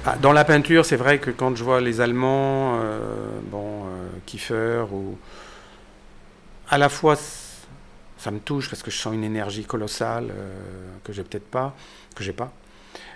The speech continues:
Euh, ça veut pas dire pour autant que, que, que, que je suis, que je, j'aime, euh,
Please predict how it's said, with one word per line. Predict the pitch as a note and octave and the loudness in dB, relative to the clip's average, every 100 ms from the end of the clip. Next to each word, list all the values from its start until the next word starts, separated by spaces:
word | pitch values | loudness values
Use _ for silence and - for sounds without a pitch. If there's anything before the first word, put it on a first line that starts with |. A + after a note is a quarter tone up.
| - | -12
Euh, | - A2 G#2+ G#2 G#2 G2+ G2+ G#2+ G#2 - - - - - _ - | -6 -4 -4 -4 -4 -4 -6 -8 -12 -14 -20 -20 -20 -20 _ -20
ça | - A2 | -10 -6
veut | G#2+ | 0
pas | A#2+ | 0
dire | A2+ | 0
pour | A2+ G#2 | -4 -4
autant | A2 - A#2+ | -2 0 -2
que, | A2 A2+ | -2 -8
que, | G2+ - | -8 -10
que, | G2+ A2 G2+ G#2 | -8 -6 -8 -8
que | - | -12
je | - | -12
suis, | G2 - A2+ G#2+ G#2 G2 | -12 -12 -10 -10 -10 -10
que | - | -12
je, | G2 G2 | -10 -10
j'aime, | G#2 G2 A#2 B2+ G#2+ | -6 0 2 2 0
euh, | G2 F#2+ | -2 -4